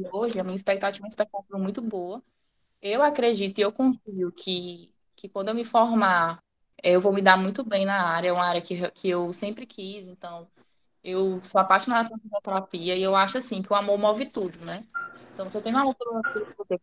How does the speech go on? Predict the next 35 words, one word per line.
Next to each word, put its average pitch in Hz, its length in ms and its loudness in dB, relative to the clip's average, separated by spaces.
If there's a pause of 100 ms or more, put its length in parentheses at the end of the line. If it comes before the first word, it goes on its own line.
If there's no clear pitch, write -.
faz, 220 260 2 (300)
você 214 200 0
pode 247 220 2
ter 285 120 4
certeza 277 280 0
que 262 60 -8
você 254 280 -2
vai 226 220 4
pra 240 160 -2
frente. 175 480 -8 (260)
A - 40 -20
questão 196 360 2
é 240 200 4
fazer 240 240 6
o - 20 0
que - 120 -12
você 262 260 -2
gosta. 226 400 -2 (400)
Quando 247 120 -8
você 311 120 0
faz 285 220 4
o - 40 -8
que 277 60 -10
você 269 320 2
gosta, 247 420 2
pronto. 247 440 -4 (680)
Pode 196 200 2
deixar 214 420 -2
que, 226 360 -4 (440)
que 214 60 2
o 214 40 4
resto 208 280 2
dá 202 100 6
tudo 214 180 -4
certo. - 420 -6